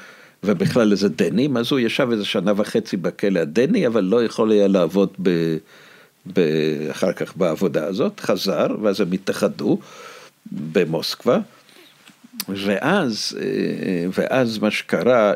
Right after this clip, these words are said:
הוא, הם לימד-, לימד אנגלית בכל מיני, זה, הם עבדו, כבר לא יכלו לעבוד ב-, בדין, אבל אז התחילו התיאורים הגדולים. כלומר, ה-, ה-, החברים שלהם התחילו להיעלם, כן, כי זאת המשמעות של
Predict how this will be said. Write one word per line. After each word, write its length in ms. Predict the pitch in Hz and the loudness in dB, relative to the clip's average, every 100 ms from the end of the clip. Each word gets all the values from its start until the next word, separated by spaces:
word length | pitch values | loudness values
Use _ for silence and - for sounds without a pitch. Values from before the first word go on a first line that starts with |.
| - | 2
הוא, 140 | 202 | 2
הם 180 | 127 107 | 2 2
לימד-, 320 | 90 85 80 | 2 0 -2
לימד 340 | 87 95 95 87 | 0 2 2 0
אנגלית 480 | 82 85 170 202 139 | -2 0 0 2 0
בכל 240 | - 120 | 0 2
מיני, 380 | 110 110 104 104 | 2 2 2 2
זה, 160 | 208 | 2
הם 180 | 220 233 | 2 2
עבדו, 480 | - 143 139 226 208 | 0 -2 0 0 2
כבר 140 | - | 0
לא 120 | 156 170 | 2 2
יכלו 260 | 165 147 | 2 0
לעבוד 520 | 131 117 120 113 82 | 2 4 2 0 -2
ב-, 160 | 98 98 | 0 2
בדין, 340 | 101 95 143 | 2 2 2
אבל 120 | 101 123 | 2 2
אז 100 | 127 | 0
התחילו 340 | - 143 113 | -2 0 2
התיאורים 380 | - 113 107 113 | 2 2 4 4
הגדולים. 380 | 98 95 104 95 - - - - _ | 4 4 2 0 -6 -20 -20 -20 _
כלומר, 400 | - 110 90 104 - | -2 0 2 2 0
ה-, 60 | |
ה-, 380 | 95 71 87 92 | -2 0 0 -2
החברים 420 | 98 - 113 151 | -2 -4 -2 -2
שלהם 240 | 120 107 95 | -2 -2 -4
התחילו 320 | - 95 101 | -4 -2 0
להיעלם, 400 | 101 95 113 - - _ _ - | 2 2 2 -2 -6 _ _ -12
כן, 80 | - - | -12 -10
כי 120 | - | -6
זאת 200 | 92 87 | -4 -2
המשמעות 440 | 82 90 - 58 | -2 -2 -6 -8
של 100 | - | -10